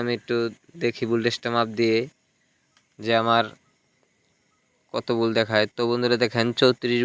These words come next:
ভোল্ট ফাইভ পয়েন্ট দেখাইলো। তো বন্ধুরা দেখতে পারলেন, এটা আরও কমাইতে হবে, বারো ভোল্ট যেহেতু করব। তো বন্ধুরা তার আগে আমাদের কিন্তু গুরুত্বপূর্ণ যে কাজটি, সেটা কিন্তু রয়ে গেছে। এখন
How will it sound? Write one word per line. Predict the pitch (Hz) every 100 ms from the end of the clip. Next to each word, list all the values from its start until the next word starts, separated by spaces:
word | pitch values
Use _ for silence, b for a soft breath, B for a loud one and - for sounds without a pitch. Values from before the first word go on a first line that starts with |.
| 123
ভোল্ট | 127 147 185 _ _ _ _ _ _ _ _ _ _
ফাইভ | 120 117 -
পয়েন্ট | 123 123 123
দেখাইলো। | 117 123 120 131 156 175 _ _ _ _ _ _ _ _ _ _ _ _
তো | 117
বন্ধুরা | 120 123 120
দেখতে | 127 - 123
পারলেন, | 127 131 139 165 - _ -
এটা | 110 120 120
আরও | 120 123 123 117 _
কমাইতে | - 135 135 135 127
হবে, | 120 123 143 139
বারো | 120 123 120
ভোল্ট | 123
যেহেতু | 127 123 127 123
করব। | 123 120 131 165 _ _
তো | - 120
বন্ধুরা | 123 127 131 143 _ _ _ - _ _ _
তার | 123 127
আগে | 127 135
আমাদের | 131 123 135 151 - _
কিন্তু | 127 120 135 127
গুরুত্বপূর্ণ | 135 - 139 127 135 120
যে | 131 127 - _
কাজটি, | - 127 - - 131 131
সেটা | 123 123 117
কিন্তু | 123 127
রয়ে | 123 120
গেছে। | 123 - 127 139 _ _ _ - - - - - 123
এখন | - 123